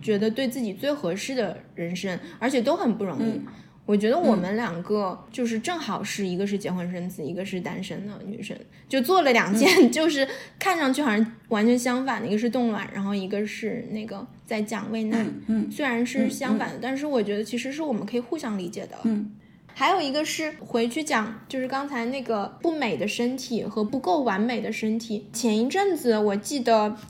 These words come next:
Speaker 1: C K有一个广告，他就请了一个黑人的，然后是大马的那个，
Speaker 2: 嗯。
Speaker 1: 蛮胖的一个女模特，
Speaker 2: 嗯，嗯。
Speaker 1: 而且那个好像还是一个 trans，
Speaker 2: 嗯。
Speaker 1: 是一个变性的，
Speaker 2: 嗯。
Speaker 1: 然后做他们的模特。
Speaker 2: 嗯。
Speaker 1: 这个在中文的网络里面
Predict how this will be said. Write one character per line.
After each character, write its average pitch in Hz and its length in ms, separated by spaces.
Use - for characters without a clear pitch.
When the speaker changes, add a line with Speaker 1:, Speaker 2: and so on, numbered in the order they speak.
Speaker 1:
C - 280
K 359 200
有 262 140
一 - 60
个 226 100
广 233 260
告， 302 280
他 254 140
就 302 140
请 233 220
了 - 60
一 196 60
个 240 100
黑 302 220
人 269 300
的， 147 180
然 208 200
后 233 180
是 247 320
大 311 240
马 254 240
的 - 140
那 196 180
个， - 120
Speaker 2:
嗯。 104 140
Speaker 1:
蛮 214 160
胖 359 220
的 262 80
一 196 60
个 196 280
女 214 120
模 180 240
特， 226 260
Speaker 2:
嗯， 214 80
嗯。 208 40
Speaker 1:
而 262 120
且 277 80
那 285 80
个 349 80
好 311 140
像 226 80
还 208 120
是 208 200
一 247 80
个 262 160
trans， 247 440
Speaker 2:
嗯。 - 60
Speaker 1:
是 - 140
一 254 60
个 262 100
变 285 220
性 294 180
的， 226 80
Speaker 2:
嗯。 226 180
Speaker 1:
然 202 160
后 233 200
做 240 180
他 254 160
们 294 100
的 277 80
模 208 220
特。 - 160
Speaker 2:
嗯。 - 220
Speaker 1:
这 339 220
个 233 420
在 277 320
中 349 320
文 196 240
的 180 220
网 185 220
络 247 160
里 202 140
面 101 300